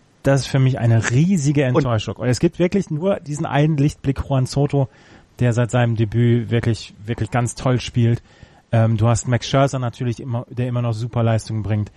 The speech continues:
Speaker 1: Aber
Speaker 2: Das
Speaker 1: insges-
Speaker 2: Pitching ist ja auch in Ordnung bei den, bei den Nationals, ne? Das darf man ja nicht, also das ist ja völlig okay, aber es ist drumherum so wenig. Und wenn du dann Davey Martinez hörst, also ich, der sagt dann sowas, ja, jedes Team hat mal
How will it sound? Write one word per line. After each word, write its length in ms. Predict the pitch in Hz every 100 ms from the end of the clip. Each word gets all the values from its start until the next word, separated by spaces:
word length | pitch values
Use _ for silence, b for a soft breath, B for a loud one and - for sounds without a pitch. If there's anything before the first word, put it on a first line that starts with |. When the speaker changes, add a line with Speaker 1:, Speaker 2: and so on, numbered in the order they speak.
| b b b b
Speaker 1:
Aber 200 | - 101
Speaker 2:
Das 180 | 120 151
Speaker 1:
insges- 140 | 180 180
Speaker 2:
Pitching 180 | 156
ist 140 | 208 -
ja 80 | 156
auch 80 |
in 100 | 139
Ordnung 320 | 117 131 127 110
bei 120 | 104
den, 200 | 104 98
bei 140 | 101
den 140 | 98 90
Nationals, 380 | 95 - 101
ne? 60 | 151
Das 160 | 135 -
darf 200 | 98 -
man 100 | 101
ja 60 |
nicht, 220 | 98 98
also 160 | 104 104
das 120 | 110
ist 60 | -
ja 80 | 107
völlig 300 | - 104 -
okay, 260 | - 127
aber 260 | 90 104 104
es 140 | -
ist 120 | 123
drumherum 420 | - 127 113 117 127
so 140 | 113
wenig. 400 | 101 95 95 - B B B B
Und 160 | 117 110
wenn 80 | 120
du 60 |
dann 140 | 131 123
Davey 240 | 131 139
Martinez 500 | 117 - 185 170 -
hörst, 300 | 107 123 -
also 160 | 107 123
ich, 200 | 131 - - _ _ - _ _ _ - - B - _ B B
der 80 | 123
sagt 240 | 123 151
dann 100 | 151
sowas, 340 | 131 143 135 - b b
ja, 360 | - 110 143 147 b b
jedes 400 | - 143 156 -
Team 260 | 151 135
hat 180 | 117 -
mal 320 | 127 120 117